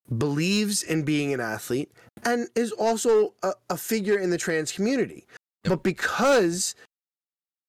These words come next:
Speaker 1: th-, she's not saying what the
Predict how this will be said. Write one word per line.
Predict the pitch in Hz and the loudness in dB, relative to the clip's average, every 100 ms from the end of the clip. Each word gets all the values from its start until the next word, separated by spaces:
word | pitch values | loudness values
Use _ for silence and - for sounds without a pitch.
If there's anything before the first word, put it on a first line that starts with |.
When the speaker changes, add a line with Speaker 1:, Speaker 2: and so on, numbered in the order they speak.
| _ _ _ _ _ - | _ _ _ _ _ -4
Speaker 1:
th-, | 120 104 - | -4 -4 -4
she's | - 208 220 | 0 0 0
not | 220 208 | 0 -2
saying | - - 190 190 190 175 | -2 -2 0 2 2 2
what | 156 156 147 - _ _ _ _ _ _ _ _ | 4 2 2 -4 _ _ _ _ _ _ _ _
the | 131 143 139 131 123 120 | -2 0 0 0 0 -2